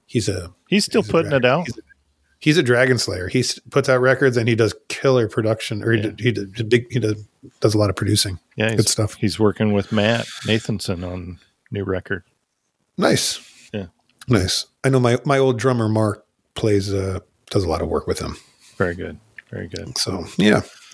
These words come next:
Speaker 1: But, um, but back to Greg Alexander being the coolest wherever he is.
Speaker 2: <laughs>
Speaker 1: M-,
Speaker 2: Yeah.
Speaker 1: mysterious man. I like, I like the story of him, of him being like, "Yeah, I don't want any part in this. This is all, you know, this is B S. I'm not into this."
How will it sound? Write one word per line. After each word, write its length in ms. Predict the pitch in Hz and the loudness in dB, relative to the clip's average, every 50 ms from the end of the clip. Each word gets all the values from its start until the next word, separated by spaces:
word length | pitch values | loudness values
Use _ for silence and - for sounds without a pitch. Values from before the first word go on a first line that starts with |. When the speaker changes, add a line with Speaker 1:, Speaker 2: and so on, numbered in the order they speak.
| 127 | -6
Speaker 1:
But, 200 | - 151 131 - | -4 -4 -2 0
um, 300 | 143 131 127 123 120 117 | 0 0 0 0 -2 -2
but 140 | 104 117 113 | -2 -4 0
back 240 | - 143 139 131 - | 2 0 0 2 0
to 80 | - 131 | 0 0
Greg 240 | 117 120 117 107 | 2 2 2 4
Alexander 680 | 110 110 107 110 107 95 - 110 104 101 98 104 107 107 - - _ _ | 4 4 4 2 2 2 0 0 0 2 2 2 0 0 -2 -10 _ _
being 240 | 123 113 110 107 104 | 0 0 0 0 -2
the 60 | 98 | -4
coolest 580 | - - 117 104 104 104 107 - - - - - - - - - _ _ _ | -2 -2 0 0 2 0 0 -2 -2 -4 -6 -10 -12 -14 -18 -20 _ _ _
wherever 320 | - 104 104 104 104 104 | -4 -2 0 2 2 2
he 140 | 101 104 104 | 2 4 4
is. 380 | 104 104 110 107 101 - - - | 6 6 6 4 2 0 0 -2
Speaker 2:
<laughs> 1160 | - - - - - - - _ _ _ _ _ _ _ _ _ _ - - - - - - | -4 -4 -4 -10 -16 -20 -20 _ _ _ _ _ _ _ _ _ _ -16 -14 -14 -12 -8 -4
Speaker 1:
M-, 460 | 110 107 104 98 101 104 127 123 - _ _ - | -2 -2 -2 -2 -4 -8 -10 -12 -18 _ _ -10
Speaker 2:
Yeah. 60 | 120 | -6
Speaker 1:
mysterious 600 | 123 120 95 - - - 117 113 110 110 101 - | -2 0 0 2 2 4 4 4 4 4 2 2
man. 440 | - 120 117 113 113 120 123 127 - _ - | 2 2 4 4 4 4 2 0 -4 _ 0
I 80 | 139 135 | 2 2
like, 340 | 135 156 160 - - - - | 4 4 2 0 -2 -2 0
I 80 | 135 131 | 2 4
like 200 | 131 151 147 - | 4 2 2 0
the 80 | - 123 | 0 0
story 460 | - - - 143 131 135 135 123 117 | 0 0 2 2 2 4 4 4 4
of 100 | 110 104 | 2 2
him, 220 | 107 101 104 104 - _ _ | 0 -2 -4 -8 -12 _ _
of 160 | 120 110 101 | -2 -2 0
him 280 | - 120 107 104 101 107 - - - - - - - - - _ | -2 -2 -2 -2 -4 -8 -10 -16 -20 -18 -18 -16 -18 -18 -10 _
being 200 | - 143 135 127 | 0 2 2 4
like, 160 | 123 120 107 | 2 2 2
"Yeah, 300 | 120 117 113 110 110 113 113 | 2 4 4 6 4 4 4
I 100 | - 139 | 2 0
don't 120 | 135 127 117 | 2 2 2
want 160 | 113 110 107 | 2 2 2
any 260 | 110 107 107 107 107 | 2 2 2 0 -2
part 340 | 104 - - - 117 110 104 113 | -4 -2 0 2 2 2 0 -2
in 60 | 110 | -2
this. 220 | 107 110 107 - | 0 0 0 0
This 160 | - 123 - | 0 -2 -2
is 140 | - 107 101 | -2 -2 0
all, 400 | 110 107 107 107 107 104 107 - _ _ _ _ _ _ | 2 2 4 2 2 0 -2 -6 _ _ _ _ _ _
you 120 | 135 113 | -2 0
know, 200 | 98 95 92 92 87 - - _ _ _ _ | 0 0 -4 -4 -6 -10 -18 _ _ _ _
this 120 | - 107 | -4 -2
is 80 | 107 104 | 0 0
B 200 | 98 104 107 107 | 2 4 4 4
S. 240 | 104 101 101 104 - | 4 2 0 -2 -2
I'm 80 | 117 | -2
not 120 | 107 101 101 | -2 -2 -2
into 200 | 104 101 98 101 | -2 -2 -2 -4
this." 360 | 101 104 101 98 - - - | -4 -4 -4 -2 -2 -2 -4